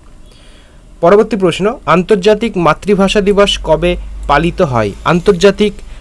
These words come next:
মাতৃভাষা দিবস কবে পালিত হয়? তাড়াতাড়ি answer করার চেষ্টা করো, দুই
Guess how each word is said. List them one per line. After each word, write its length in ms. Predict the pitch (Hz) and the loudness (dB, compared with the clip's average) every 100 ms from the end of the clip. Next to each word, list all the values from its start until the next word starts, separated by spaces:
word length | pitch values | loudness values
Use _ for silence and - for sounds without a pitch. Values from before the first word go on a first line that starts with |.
| - 143 | -6 2
মাতৃভাষা 680 | 156 - 175 190 151 143 185 | 2 2 0 0 0 2 2
দিবস 300 | 165 165 196 - | 2 0 0 0
কবে 200 | 156 165 | 0 0
পালিত 340 | 175 139 147 139 | 0 -2 -2 -4
হয়? 220 | 165 117 107 | -2 -2 0
তাড়াতাড়ি 300 | 143 180 170 | -2 0 -2
answer 340 | 156 156 175 180 | 0 0 -2 2
করার 160 | 175 160 | 0 0
চেষ্টা 200 | - 156 | -6 -4
করো, 180 | 185 240 - 127 | -2 -4 -6 -4
দুই 120 | 147 | -2